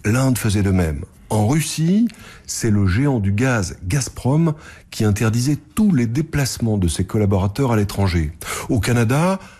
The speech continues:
la Banque centrale a baissé ses taux d'intérêt pour contrer les effets de l'épidémie. L'Italie annonçait la fermeture de toutes les écoles et les universités. Au Japon, qui garde aussi ses écoliers chez eux,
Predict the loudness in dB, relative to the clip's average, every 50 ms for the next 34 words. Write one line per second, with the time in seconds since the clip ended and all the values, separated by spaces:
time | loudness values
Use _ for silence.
0 | _ -8 -4 -2 0 2 2 0 0 0 0 -2 0 0 -2 -2 -2 -2 -2 0
1 | 0 0 2 0 0 0 -2 -2 -2 -2 -2 -2 -2 -2 0 0 0 0 0 0
2 | 0 2 2 2 0 0 -2 -4 -8 -8 -6 -4 -2 -2 -2 -2 0 0 2 2
3 | 2 0 0 -2 -2 0 0 0 -2 -2 -2 -2 -2 -2 -2 -4 -4 -8 -12 -16
4 | -16 -14 -12 -12 -12 -8 -4 -2 0 0 0 0 0 0 0 0 0 -2 -2 -6
5 | -6 -2 0 0 2 2 0 0 0 0 0 0 0 0 0 0 0 0 0 0
6 | 0 -2 0 0 0 -2 -2 -6 -6 -2 0 0 0 -2 -2 -2 0 0 0 0
7 | -2 -2 -2 0 0 0 0 0 -2 -4 -6 -12 -20 -20 _ _ -6 -2 0 0
8 | 0 0 0 0 0 0 0 -2 -2 -4 -6 -4 -2 -2 -2 -2 -4 -10 -18 -20
9 | -20 -18 -16 -14 -14 -16 -8 -4 -2 0 0 0 0 0 0 0 0 0 -2 -4
10 | -4 -2 -2 0 0 -2 -4 -2 0 0 0 0 0 -2 0 0 0 0 0 0
11 | 0 0 0 0 0 0 0 0 0 0 -2 -2 -4 -2 -2 0 0 2 2 2
12 | 0 0